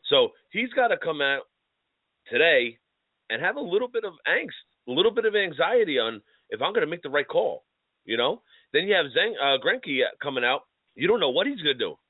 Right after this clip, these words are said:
He's a head case, too. He can't, he might not be able to handle this pressure. You don't know. But you delivered the initial blow.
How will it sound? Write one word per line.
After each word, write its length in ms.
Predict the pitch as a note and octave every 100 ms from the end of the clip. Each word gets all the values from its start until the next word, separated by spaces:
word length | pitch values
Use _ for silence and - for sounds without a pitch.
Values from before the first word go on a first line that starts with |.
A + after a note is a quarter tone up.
| _
He's 140 | C#3 E3+
a 80 | F3+
head 200 | D3+ B2
case, 240 | E3 E3
too. 260 | - D4+ A3 _ _ _ _ _ _ _ _
He 120 | C#3+
can't, 320 | F3+ E4+ D3
he 60 | E3
might 160 | G3 C#4+
not 120 | G#3
be 80 | G3
able 120 | F#3
to 100 | E3+
handle 260 | G#3 D#4+
this 140 | G#3+ C3+
pressure. 380 | - G#2+ - D#2 _ _ _ _
You 80 | G2
don't 340 | F#2 C3 B2+ G2
know. 380 | G#2 G2+ B1+ _ _ _ _ _ -
But 80 | G#2+
you 120 | G#2+
delivered 720 | G#2 A2+ A#2 C#3 C#3+ D#3 D3+ - _ _ _ _
the 140 | G2+ G#2+
initial 420 | F#2 A2+ A2 C#3+
blow. 560 | A#2 A2 A#2 E2 C#2+